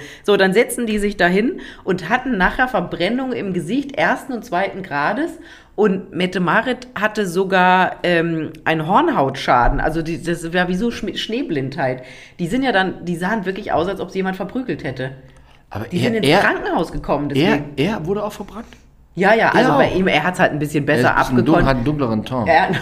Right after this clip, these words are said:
Speaker 1: dunkleren Ton, er hat vielleicht Lichtschutz-Faktor fünfzig drauf gehabt und sie
Speaker 2: Okay.
Speaker 1: halt nicht.
Speaker 2: Ja.
Speaker 1: Ähm, alter Schwede, da denkst du auch, die kommen die einmal nach Deutschland und wir verbrutzeln die.
Speaker 2: Wir verbrutzeln die.
Speaker 1: Die haben aber
Speaker 2: Wann,
Speaker 1: nachher
Speaker 2: wann
Speaker 1: gesagt,
Speaker 2: war,
Speaker 1: Sandra
Speaker 2: wann war denn
Speaker 1: Mai-,
Speaker 2: das nochmal? Wann?
Speaker 1: zweitausendzwei. Die haben
Speaker 2: zweitausendzwei.
Speaker 1: nachher gesagt, Sandra Maischberger kann nix dafür und der war's ja auch total arg. Aber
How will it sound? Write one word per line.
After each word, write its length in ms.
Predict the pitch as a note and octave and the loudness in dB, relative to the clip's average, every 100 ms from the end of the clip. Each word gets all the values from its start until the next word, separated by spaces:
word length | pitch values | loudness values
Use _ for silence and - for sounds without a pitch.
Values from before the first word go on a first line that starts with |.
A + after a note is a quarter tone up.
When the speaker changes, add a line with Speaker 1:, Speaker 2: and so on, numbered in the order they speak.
| - | 2
Speaker 1:
dunkleren 440 | C4 - B3 F#3+ | 2 2 0 2
Ton, 120 | F#3 F3+ | 4 4
er 260 | G3 D#3+ | 4 4
hat 120 | E3 - | 2 2
vielleicht 260 | E3+ D#3 - - - - | 0 0 -4 -14 -12 -4
Lichtschutz-Faktor 580 | F#3+ F3+ E3+ E3+ E3+ D#3 | -2 -2 0 0 2 0
fünfzig 400 | A#3+ A#3+ A#3 - | 0 -2 -4 -2
drauf 260 | G3 F#3+ | 0 0
gehabt 300 | G3+ F#3+ F#3+ | 0 -4 -2
und 60 | E3+ | -4
sie 140 | D#3 | -2
Speaker 2:
Okay. 40 | F3+ | 0
Speaker 1:
halt 160 | E3 D#3 | 0 0
nicht. 240 | B3+ - - - - | -2 -4 -12 -16 -10
Speaker 2:
Ja. 180 | G#2 G#2+ | -6 0
Speaker 1:
Ähm, 460 | F3+ F3 F3+ F3 F3+ - - - C4+ | 2 4 2 -2 -6 -14 -14 -4 -2
alter 200 | C4+ A#3 | -2 0
Schwede, 260 | A3 F3+ | 0 0
da 120 | F#3 | -2
denkst 200 | G3 B3 A#3+ | 0 0 0
du 40 | |
auch, 40 | - | -4
die 80 | F#3 | -4
kommen 160 | A3+ | -4
die 100 | G#3+ | -2
einmal 220 | - A#3 | 0 0
nach 100 | A#3+ A3+ | 0 -2
Deutschland 320 | G#3+ A3 G3 | -2 -2 -4
und 100 | G3 | -6
wir 80 | G3+ | -6
verbrutzeln 800 | F#3+ F#3+ D#3 - F3+ F#3 D3+ C3+ | -6 -8 -10 -6 -4 -4 -4 -4
die. 120 | C#3+ | -4
Speaker 2:
Wir 100 | G2+ | -4
verbrutzeln 500 | A2+ G#2+ A#2 A#2+ G#2 | -6 -6 -8 -8 -8
die. 160 | G2+ F#2 | -8 -8
Speaker 1:
Die 120 | E3 | 0
haben 140 | G#3+ G#3+ | 0 2
aber 180 | - G3 | 2 2
Speaker 2:
Wann, 80 | |
Speaker 1:
nachher 160 | G#3+ A3 | 2 2
Speaker 2:
wann 100 | G#3+ | 2
Speaker 1:
gesagt, 200 | F3 G#3 | 2 4
Speaker 2:
war, 60 | G#3+ | 4
Speaker 1:
Sandra 140 | G3+ G#3 | 4 4
Speaker 2:
wann 80 | |
war 60 | G#3 | 4
denn 40 | A3+ | 4
Speaker 1:
Mai-, 20 | |
Speaker 2:
das 140 | C#3 - | 2 0
nochmal? 180 | G#2+ G#2 | -4 -4
Wann? 80 | G#2+ G#3+ | -2 0
Speaker 1:
zweitausendzwei. 380 | A3 F#3+ - E3+ | 0 -2 -4 -6
Die 60 | |
haben 60 | - - B2 C3 | -8 -12 -10 -6
Speaker 2:
zweitausendzwei. 140 | G3+ G3+ | -2 0
Speaker 1:
nachher 240 | A3 B3 | 2 2
gesagt, 340 | G3+ G3+ G#3 F#3+ | 2 0 0 0
Sandra 260 | F#3+ G3+ | -2 0
Maischberger 400 | G3 G3 G#3 G3 | -2 -2 -4 -4
kann 240 | F#3 G#3+ A3 | -2 0 0
nix 200 | A3+ - | 0 0
dafür 340 | F#3 F#3 G3 | -2 0 2
und 120 | E3+ E3 | 2 2
der 100 | D#3+ | 2
war's 180 | F#3 F#3 | 2 2
ja 100 | F3 | 0
auch 80 | - | -2
total 360 | - F3+ D#3+ - | -4 0 0 4
arg. 340 | B2+ F3 G3 | 4 4 2
Aber 120 | - | 0